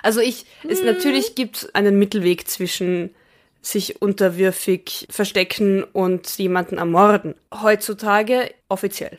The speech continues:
Speaker 1: gibt's diesen Zwischenweg. Aber ich verstehe in ganz, ganz vielen anderen Situationen und Zeiten, dass man als Frau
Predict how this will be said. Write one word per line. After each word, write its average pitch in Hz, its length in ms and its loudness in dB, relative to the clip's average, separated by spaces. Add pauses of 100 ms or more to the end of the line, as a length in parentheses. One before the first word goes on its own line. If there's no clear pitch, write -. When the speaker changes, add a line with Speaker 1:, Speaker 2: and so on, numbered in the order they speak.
(100)
Speaker 1:
gibt's - 240 -4
diesen 170 240 -6
Zwischenweg. - 440 -10
Aber 190 200 4
ich - 180 -2
verstehe 226 560 2
in 180 300 0
ganz, 208 320 2
ganz 202 240 2
vielen 202 560 2
anderen 185 320 0
Situationen 180 640 -2
und 170 160 -6
Zeiten, 170 720 -4
dass 175 260 -2
man 180 180 -4
als 175 200 -4
Frau 170 420 0